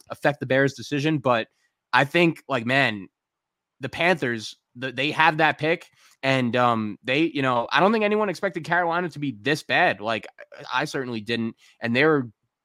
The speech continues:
blessed, like, to have that pick. Number one, I don't think you could pass on Caleb Williams. And if you do, like,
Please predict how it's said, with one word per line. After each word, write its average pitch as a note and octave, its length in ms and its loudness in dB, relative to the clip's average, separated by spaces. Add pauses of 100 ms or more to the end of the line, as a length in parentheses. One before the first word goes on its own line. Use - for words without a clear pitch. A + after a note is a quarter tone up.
(120)
blessed, C3 400 0
like, A2+ 140 -8
to A#2+ 80 -10
have B2+ 260 0
that B2 180 -2
pick. C#3+ 340 -2 (360)
Number C#3+ 180 4
one, C#3 400 2
I A#2+ 80 2
don't D3 180 2
think C#3 140 -2
you B2+ 120 -4
could B2 120 -6
pass B2 280 -4
on B2 100 -4
Caleb A#2+ 300 -6
Williams. A#2 440 -4 (320)
And A#2+ 80 -6
if B2+ 120 -4
you B2+ 100 -2
do, C3+ 260 2
like, A2 280 -2